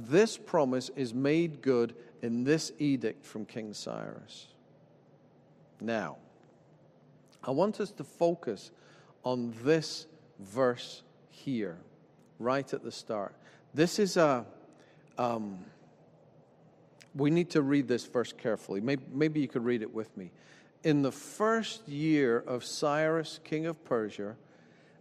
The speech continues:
in order to fulfill the word of the Lord spoken by Jeremiah, the Lord moved the heart of Cyrus, king of Persia,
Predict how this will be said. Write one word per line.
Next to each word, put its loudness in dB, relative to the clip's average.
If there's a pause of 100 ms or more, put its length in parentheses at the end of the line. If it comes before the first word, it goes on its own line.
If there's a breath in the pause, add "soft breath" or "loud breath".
(120)
in 2
order 6
to 0
fulfill 0
the 2
word 2
of -2
the 4
Lord 2
spoken -2
by 0
Jeremiah, -2 (580 soft breath)
the 0
Lord 4
moved -2
the 2
heart 0
of -10
Cyrus, -2
king -2
of -6
Persia, -2